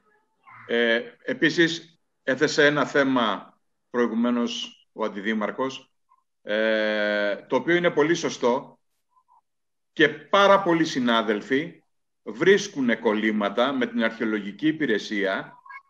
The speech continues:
στην καθημερινότητά τους. Και είναι, πιστέψτε με, ζητήματα, υπόθηκε η λέξη τοτέμ, φετίχ και τοτέμ, να πάμε σε φροηδικούς όρους, γιατί είναι έτσι, θα πρέπει κάποια στιγμή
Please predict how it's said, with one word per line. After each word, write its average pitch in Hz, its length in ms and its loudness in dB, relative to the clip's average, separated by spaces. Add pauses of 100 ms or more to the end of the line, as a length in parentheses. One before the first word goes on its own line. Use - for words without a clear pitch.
(320)
στην - 200 -8
καθημερινότητά 156 920 0
τους. - 340 -14 (640)
Και 147 120 2
είναι, 185 240 4
πιστέψτε 190 580 -4
με, 190 120 -2
ζητήματα, 160 720 -2
υπόθηκε 180 520 0
η 170 120 4
λέξη 196 360 -2
τοτέμ, 160 600 0
φετίχ 156 440 -2
και 196 140 0
τοτέμ, 185 500 0 (260)
να 139 200 -4
πάμε 190 240 0
σε 196 160 -6
φροηδικούς 165 640 -4
όρους, 104 520 -6 (260)
γιατί 160 320 0
είναι 190 160 2
έτσι, 147 480 0 (580)
θα 156 200 2
πρέπει 226 280 4
κάποια 214 300 2
στιγμή 202 720 -2